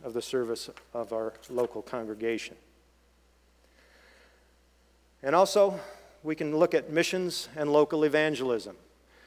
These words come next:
You need lo-, not look any farther than the, than the missions monitor out in the foyer, uh, to see where First Baptist Church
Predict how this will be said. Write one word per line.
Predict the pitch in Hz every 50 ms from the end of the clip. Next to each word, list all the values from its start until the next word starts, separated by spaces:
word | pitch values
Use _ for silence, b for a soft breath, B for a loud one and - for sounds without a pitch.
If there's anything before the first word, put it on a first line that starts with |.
| b b b b _
You | - 127 135
need | 156 160 151 143
lo-, | 147 156 156 - 208
not | 170 147 147 151 143 156
look | 147 151 147 - 156
any | 156 156 156
farther | - - 151 147 151 151 160 151 139
than | 143 143 143 139
the, | 143 139 135 135 131 131 135
than | 135 135 139
the | 143 135
missions | 135 147 156 - - 165 160 - -
monitor | 147 143 147 156 156 160 156 160 160 147
out | 143 151 147
in | 151 147
the | 147 135
foyer, | - - 170 175 165 139 120 117 117 113 B B B B B B B B B B -
uh, | 131 131 127
to | 127 - 143
see | 123 - - - 160 160 160
where | 151 156 - 143 151 156 156 156 156 156 151 143 - - - -
First | 156 151 - -
Baptist | 156 151 147 147 - 143 - -
Church | - 156 143 131 127 - - -